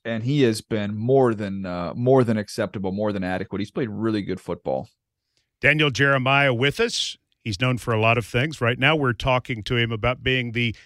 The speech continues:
Speaker 2: radio analyst for the Los Angeles Chargers, ready to turn to defense now.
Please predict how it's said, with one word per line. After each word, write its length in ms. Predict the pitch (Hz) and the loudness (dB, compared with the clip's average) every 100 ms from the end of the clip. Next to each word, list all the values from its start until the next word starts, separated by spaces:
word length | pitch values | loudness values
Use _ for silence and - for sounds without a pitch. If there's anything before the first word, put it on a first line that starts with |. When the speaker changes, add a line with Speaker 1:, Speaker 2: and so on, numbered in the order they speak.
| _ _ | _ _
Speaker 2:
radio 460 | 107 135 131 127 139 | 0 2 4 2 0
analyst 480 | 131 131 127 123 - | 0 0 0 -2 -4
for 120 | 120 | -4
the 100 | 117 | 0
Los 260 | 120 120 | 0 0
Angeles 480 | 135 131 113 123 107 | -2 -2 -4 -4 -4
Chargers, 640 | - 156 151 139 131 120 - - _ - | 0 2 2 2 -2 -2 -6 -20 _ 0
ready 300 | 131 208 240 | 0 2 0
to 100 | 233 | 0
turn 320 | - 226 196 | 2 2 2
to 80 | 190 | -2
defense 680 | 131 190 175 165 139 - | 2 2 2 2 0 2
now. 240 | 135 123 | 2 2